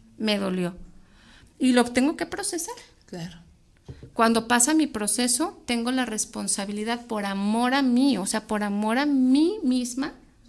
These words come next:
Speaker 2: Ujú.
Speaker 1: de poder decir, "¿Qué me dejó de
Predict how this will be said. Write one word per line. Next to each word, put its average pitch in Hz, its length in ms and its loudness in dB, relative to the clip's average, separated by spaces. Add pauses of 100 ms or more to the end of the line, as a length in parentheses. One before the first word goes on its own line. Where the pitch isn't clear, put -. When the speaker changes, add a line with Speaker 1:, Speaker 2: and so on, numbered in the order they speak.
Speaker 2:
Ujú. 180 340 -12 (240)
Speaker 1:
de 214 140 -6
poder 226 360 -4
decir, 247 440 -2 (180)
"¿Qué 269 100 2
me 277 140 2
dejó 240 560 -4
de 214 280 -4